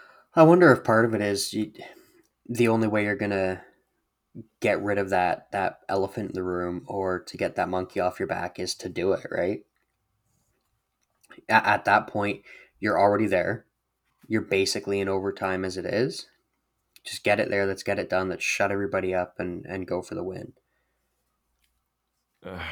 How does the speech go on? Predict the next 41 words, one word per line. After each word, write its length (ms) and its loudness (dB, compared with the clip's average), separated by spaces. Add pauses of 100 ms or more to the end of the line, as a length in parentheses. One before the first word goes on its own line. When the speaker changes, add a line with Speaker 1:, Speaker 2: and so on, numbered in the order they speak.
Speaker 2:
<sighs> 180 -14
I 120 -6
don't 160 -4
know. 400 -2 (160)
It 100 -10
just, 240 -4 (200)
it 140 -10
didn't 200 -4
seem 260 -6
like 200 -2
the 80 -6
Speaker 1:
It 40 -12
Speaker 2:
best 320 -4
<laughs> 60 -6
idea 360 0
in 60 -10 (140)
that 220 -8
situation. 840 -8 (160)
Uh. 840 -6 (200)
Speaker 1:
It's, 200 0
it's 180 -2
almost 460 6
like 320 4
they 160 4
get 320 2
to 120 -4
three 280 -2
on 140 0
three 580 -2 (160)
and 220 -2
they 100 4
think 560 -6 (100)
it's 460 -2
a, 340 -2 (200)
a 140 -2 (200)
pickup 360 -2
game 280 -2
or 100 -4
a 60 -6
shimmy 380 -4
game, 420 -4